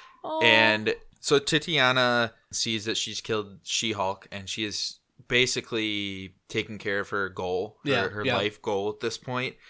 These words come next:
Speaker 2: And we see that it is Ditto, and that the Infinity Stone pops out of her forehead because she has completed this goal.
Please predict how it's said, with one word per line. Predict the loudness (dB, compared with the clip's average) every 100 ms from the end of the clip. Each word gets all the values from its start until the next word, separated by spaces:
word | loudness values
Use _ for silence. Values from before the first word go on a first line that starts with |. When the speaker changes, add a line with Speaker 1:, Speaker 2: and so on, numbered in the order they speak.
| -20 -20 -20 _ -2
Speaker 2:
And | 4 4 4
we | 0
see | 0 2
that | 4 4
it | 2
is | 0 -2
Ditto, | 0 0 0 -2 -8 _ _ -6
and | -4 -2 -2 -2 -4 -6 -2
that | 0 0 -2
the | -6 -4 -2
Infinity | -4 -4 -4 -4
Stone | -4 -4 -6
pops | -4 -4 -2
out | -4
of | -2
her | -4
forehead | -6 -2 -2 0 -2 -2 -8
because | -6 -6 -2 -2 0 -2 -4 -4 -4 -8
she | -8 -4 0
has | -2 -2
completed | -6 -10 -6 -6 -6
this | -6 -8
goal. | -6 -2 0 0 -4